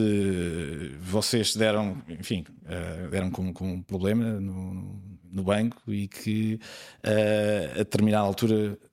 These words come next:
investiram ali um pouco no, no, no, na colocar a questão, eh, que fazia mais sentido. Às vezes não é assim tão evidente. Portanto, há muitos projetos e muitos modelos.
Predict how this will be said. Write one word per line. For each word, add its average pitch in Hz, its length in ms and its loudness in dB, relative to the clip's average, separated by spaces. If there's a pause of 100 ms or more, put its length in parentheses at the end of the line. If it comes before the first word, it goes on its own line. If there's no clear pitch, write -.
(120)
investiram 120 440 4
ali 110 400 4
um 98 160 0
pouco - 460 0
no, 101 320 0
no, 92 300 -2
no, 90 240 -6
na 90 180 -8 (160)
colocar 110 300 4
a 101 80 2
questão, 104 500 2 (320)
eh, 95 180 0
que - 80 -10
fazia 98 220 2
mais 92 160 0
sentido. 87 320 -2
Às 85 80 -4
vezes 104 160 0
não 107 80 2
é 98 140 2
assim 98 200 0
tão 98 160 0
evidente. 92 420 -2
Portanto, - 260 -8
há 87 80 -2
muitos 101 400 -2
projetos 98 480 -2
e - 40 -8
muitos 95 280 -2
modelos. 107 480 -2